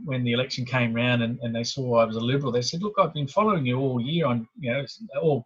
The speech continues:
term on social media and everything else, and I didn't know you were a Liberal.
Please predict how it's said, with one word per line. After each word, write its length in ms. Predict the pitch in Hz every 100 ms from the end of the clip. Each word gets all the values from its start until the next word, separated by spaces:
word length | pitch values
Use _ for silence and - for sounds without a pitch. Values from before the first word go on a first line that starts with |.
| -
term 240 | 165 165 117
on 160 | 117
social 320 | - 127 117
media 220 | 113 127 120
and 60 |
everything 200 | 120 123
else, 180 | 139 -
and 100 | 135
I 20 |
didn't 220 | 143 160
know 80 | 131
you 160 | 123 123
were 100 | 120
a 40 |
Liberal. 260 | 190 220